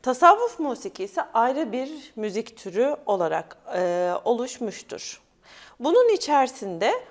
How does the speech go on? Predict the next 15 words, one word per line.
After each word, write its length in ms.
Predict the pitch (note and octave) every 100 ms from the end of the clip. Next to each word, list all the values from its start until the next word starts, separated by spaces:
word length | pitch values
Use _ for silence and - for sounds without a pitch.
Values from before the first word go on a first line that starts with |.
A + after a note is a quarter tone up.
| -
farklı 520 | - C#4 C4+ C4+ A#3+
kollar 540 | - F#3+ E3 F3 A3 C#4+
vardır. 560 | D4 C#4+ B3 D4+ D4+ - - -
Mesela 580 | C#4 C4+ G3 F3 G3 -
kaside, 800 | B3 A#3+ A3+ G#3 F3+ F3 F#3 G#3
naat, 480 | G3+ F3+ F#3+ - -
ilahi, 680 | B3 A#3 A3 G3+ - E3+ F3 -
mevlid, 540 | G#3 A3 F#3 E3 - - G#3
miraçlama, 880 | G#3 A#3 A3 G#3+ G3 E3+ D#3 D3+ -
gazel, 440 | G#3 A#3 E3 D3+ - - _
salavat-ı 680 | - E4 D#4+ D#4+ D4+ D4+ -
ümmiye 540 | A3 F#3+ D#3+ G3+ F#4+ G4 - - -
ve 160 | G#3 B3
münacat 760 | A3+ A3+ A3+ A3+ A#3+ A3 A3+
gibi 380 | F3 F3+ F4 A4+